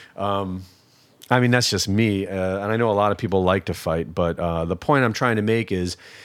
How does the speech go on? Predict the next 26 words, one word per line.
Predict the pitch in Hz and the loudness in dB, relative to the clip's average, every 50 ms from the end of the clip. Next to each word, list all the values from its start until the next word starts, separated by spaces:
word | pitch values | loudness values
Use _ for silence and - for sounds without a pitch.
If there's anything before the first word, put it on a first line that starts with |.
| - - - - - - _ - | -20 -20 -20 -20 -20 -12 _ 2
in | 147 143 147 | 4 6 6
al-, | 156 170 165 - - - | 4 4 2 0 0 2
in, | 160 151 156 - - - 131 - - | 2 2 0 -2 -6 -6 -4 -4 -2
I | 117 120 131 139 | 0 2 2 4
wanna | 151 170 160 | 4 2 2
say | 135 - 156 143 - | 2 2 2 2 2
almost, | - 127 139 151 143 120 107 104 107 - - - - | 2 2 4 4 4 4 2 2 0 -2 -6 -8 -4
but | - 120 120 | -2 0 2
I | 123 127 139 | 2 2 2
think | 135 - 165 160 - - - | 2 0 -2 -2 -2 -4 -4
I | 131 135 | -4 -2
could | - - - - | -2 -2 -2 -2
say | - 151 135 139 143 | 0 2 2 2 2
in | - - 123 120 131 - _ _ | 2 2 2 2 2 0 _ _
every | - 147 156 180 190 175 147 131 120 113 95 | 4 6 6 6 6 6 6 6 4 4 2
fight, | - - - 87 80 71 - - - - _ _ _ _ _ _ _ _ _ _ _ _ _ _ _ _ _ _ _ - | 0 -4 -6 -6 -6 -8 -10 -16 -20 -20 _ _ _ _ _ _ _ _ _ _ _ _ _ _ _ _ _ _ _ 0
in | - 107 117 - - | 2 2 2 2 4
every | - 135 147 165 185 185 180 170 180 185 180 | 4 6 6 6 4 4 4 4 4 4 4
fight, | 139 - - 165 139 98 92 - - - - _ _ _ _ _ _ _ _ _ _ _ _ _ _ _ _ _ _ _ _ _ | 2 2 2 2 2 2 0 -4 -10 -14 -16 _ _ _ _ _ _ _ _ _ _ _ _ _ _ _ _ _ _ _ _ _
by | - 98 113 117 127 | -2 2 2 4 4
the | 123 131 135 139 | 4 4 4 4
end | 143 156 170 180 185 | 4 4 4 4 2
of | 175 | 2
the | 180 | 2
fight, | 151 - - 147 123 107 110 - - - _ _ _ _ _ _ _ _ _ _ _ _ _ _ _ _ _ _ _ _ _ _ _ _ _ _ _ _ _ _ _ _ _ _ _ _ _ _ _ _ _ _ _ | -2 0 2 2 4 4 2 0 -4 -8 _ _ _ _ _ _ _ _ _ _ _ _ _ _ _ _ _ _ _ _ _ _ _ _ _ _ _ _ _ _ _ _ _ _ _ _ _ _ _ _ _ _ _
what, | - 120 123 139 135 - - - | 2 4 4 4 4 0 -8 -16